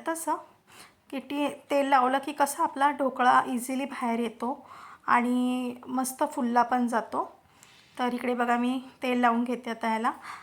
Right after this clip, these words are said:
आणि लगेचच आपल्याला आहे ना पुढे अ, प्रोसेस करायचं आहे की त्याच्यामध्ये आपल्याला खाण्याचा सोडा घालायचा आहे.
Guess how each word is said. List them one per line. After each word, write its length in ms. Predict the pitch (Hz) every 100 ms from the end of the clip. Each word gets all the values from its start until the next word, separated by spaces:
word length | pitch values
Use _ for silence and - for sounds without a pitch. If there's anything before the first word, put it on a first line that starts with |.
| - -
आणि 280 | 247 269
लगेचच 480 | 269 214 269 285 349
आपल्याला 360 | 311 269 262 269
आहे 100 | 285
ना 220 | 294 359 370
पुढे 260 | 294 254 320 - - _ - - - -
अ, 180 | 240 240
प्रोसेस 500 | 240 262 269 285 285
करायचं 460 | 262 240 240 277
आहे 320 | 247 240 262 277
की 260 | - 262
त्याच्यामध्ये 500 | 254 254 254 240 233
आपल्याला 220 | 233 240 233
खाण्याचा 280 | 262 226 233
सोडा 280 | 233 226 226
घालायचा 420 | 226 214 220
आहे. 60 | -